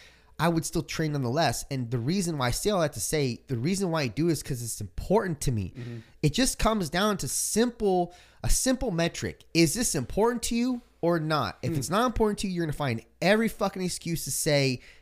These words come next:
Speaker 1: "Nah,"
Speaker 2: Right.
Speaker 1: and omit it from the equation. But if it's important, you find everything to go against
Speaker 2: Hmm.
Speaker 1: you not doing the thing.
Speaker 2: You know, man, yeah, that's such a good point. Like, even, like, a falling apart relationship, like, if you're in it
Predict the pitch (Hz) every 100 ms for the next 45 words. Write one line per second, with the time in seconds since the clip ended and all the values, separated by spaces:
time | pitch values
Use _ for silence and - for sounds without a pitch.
0 | _ 101 123 131 127 127 127 139 151 123
1 | 143 143 143 208 208 196 185 180 - 139
2 | 117 110 85 - _ 185 175 143 127 120
3 | 117 - 220 214 147 147 170 135 117 -
4 | - 175 220 226 190 - 185 165 - -
5 | - - 185 147 170 131 110 92 156 175
6 | 127 - - 147 127 147 139 120 139 147
7 | - - 131 120 98 - 98 80 - -
8 | - - - 131 143 139 139 135 131 139
9 | 139 147 175 139 139 131 156 147 135 117
10 | 151 156 170 160 139 - 131 139 127 -
11 | 131 117 104 113 131 127 - 135 135 117
12 | 104 117 - 131 120 131 180